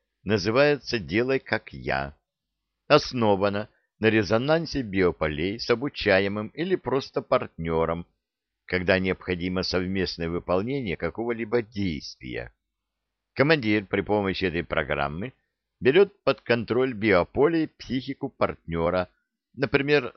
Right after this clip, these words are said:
солдата или как сейчас, вот. «Не слабо. И, и что, трудно?» «Нет, не трудно.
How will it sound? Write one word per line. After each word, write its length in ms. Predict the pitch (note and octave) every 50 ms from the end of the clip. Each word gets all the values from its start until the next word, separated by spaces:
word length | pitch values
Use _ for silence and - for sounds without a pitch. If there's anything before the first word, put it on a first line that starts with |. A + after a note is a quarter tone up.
| A2+
солдата 720 | G#2+ - - A#2 A2 G#2 F#2 F2 B2 C3 D#3 E3 - _ D3+ D3
или 600 | D3 C#3 C3 B2+ A2+ G2+ F#2+ G2+ C3 D3+ E3 D#3+
как 300 | - - A#2 C3 - -
сейчас, 680 | - - B2+ G#2 - - F2 F2 F#2+ F2+ - - - - -
вот. 280 | - F#2 G2+ G2 - _ - - - _ _ _ _ _ _ _ _ _ _ _ _ _ _ _ _ _ _ _ _ _ _ _ _ _ _ _ _ _ _
«Не 380 | C#2+ D2+ E2 E2+ F2 F#2 F#2+ F2+
слабо. 920 | - - F#2 F#2+ F#2+ F#2+ G2 F#2 E2+ E2 E2 D2 C#2 E2 E2 D#2+ E2 F2 - - - - - -
И, 140 | - B2 C3+
и 100 | - C3
что, 320 | - - - G#2 G2+ G#2+ -
трудно?» 540 | - G#2+ G#2 C3+ D#3 C3 C3 G2 D2 - - _ _ _ _ _ _ _ _ _ _ _ _ _ _ _ _ _
«Нет, 400 | C#2 C#2 C#2 C#2+ F2+ B2 D#3+ - _ _ - - - -
не 140 | D2 C#2+ D2
трудно. 560 | - - - - D#2 - F#3+ - C#3+ C#3+ C#3